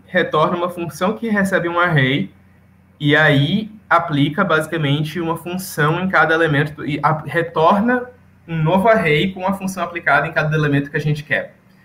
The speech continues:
Então, eu tô fazendo a mesma coisa de antes, eu pego os índices, filtro os índices de acordo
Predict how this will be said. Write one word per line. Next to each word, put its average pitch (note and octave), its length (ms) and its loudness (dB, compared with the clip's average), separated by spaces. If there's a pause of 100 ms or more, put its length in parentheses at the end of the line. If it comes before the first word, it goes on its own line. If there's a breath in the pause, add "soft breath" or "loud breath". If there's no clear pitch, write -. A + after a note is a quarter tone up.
(400 soft breath)
Então, C#3 80 2
eu C#3+ 60 0
tô D3 80 -6
fazendo D#3 260 -2
a - 20 2
mesma F#3 220 2
coisa F3+ 260 0
de D#3 140 -2
antes, - 320 -2
eu A2 100 -2
pego C3+ 280 0
os D3 120 -2
índices, C3+ 520 -2
filtro C#3+ 340 -4
os C#3 100 0
índices B2+ 300 -4
de C3 60 -6
acordo B2 300 -4